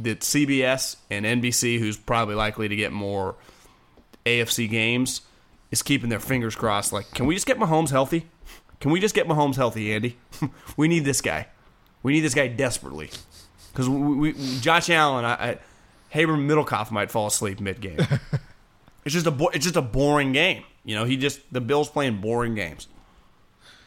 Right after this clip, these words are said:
Speaker 2: By the way, uh, unrelated to ratings, but we'll talk about it more on Monday night when the Niners and Seahawks play.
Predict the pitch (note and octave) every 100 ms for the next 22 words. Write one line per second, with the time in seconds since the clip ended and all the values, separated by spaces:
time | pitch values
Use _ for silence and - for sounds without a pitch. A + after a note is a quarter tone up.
0 | _ _ _ C3 B2 B2 A#2 G#2+ G2+ A2
1 | G#2+ B2 B2 A#2 A2+ G#2 G2+ G#2 A2+ G#2+
2 | G2 F#2+ - E2+ G2+ - A2+ - G2+ G2+
3 | G2 G#2 G2 F#2+ G2 G2 A#2 G2 G2 F#2+
4 | F#2+ F#2+ F#2 F#2+ A2 G2 F2+ - G2 F#2+
5 | F2+ F2